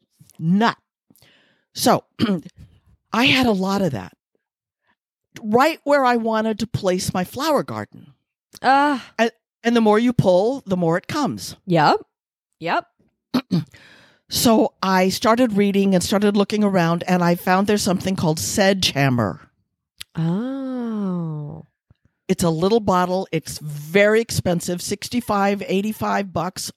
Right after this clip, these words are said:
Speaker 1: <clears throat> for this little bottle.
Speaker 2: Whoa.
Speaker 1: But <clears throat> you only use a little tiny bit, and you only use it the day you're gonna spray it. It won't last overnight.
Speaker 2: Mm-hmm.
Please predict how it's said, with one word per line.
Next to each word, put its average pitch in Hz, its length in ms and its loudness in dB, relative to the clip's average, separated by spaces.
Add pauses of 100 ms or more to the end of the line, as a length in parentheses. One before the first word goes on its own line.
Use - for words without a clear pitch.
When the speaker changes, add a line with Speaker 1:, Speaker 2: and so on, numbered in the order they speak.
Speaker 1:
<clears throat> 294 280 4
for 175 100 -2
this 165 240 -4
little 185 200 0
bottle. 147 460 -2 (600)
Speaker 2:
Whoa. 147 100 -2 (260)
Speaker 1:
But 233 180 4 (280)
<clears throat> - 220 -20
you 202 320 2
only 247 300 4
use 214 280 -4
a 165 60 -4
little 190 300 -4
tiny 170 380 -4
bit, 135 360 -6
and 185 160 -2
you 196 220 -2
only 262 300 0
use 247 360 0
it 160 140 -2
the 175 100 0
day 185 220 2
you're 196 180 2
gonna 170 320 2 (460)
spray 165 380 0
it. - 100 -10 (480)
It 190 200 2
won't 196 280 2
last 196 340 0
overnight. 170 560 -2 (540)
Speaker 2:
Mm-hmm. 190 420 -2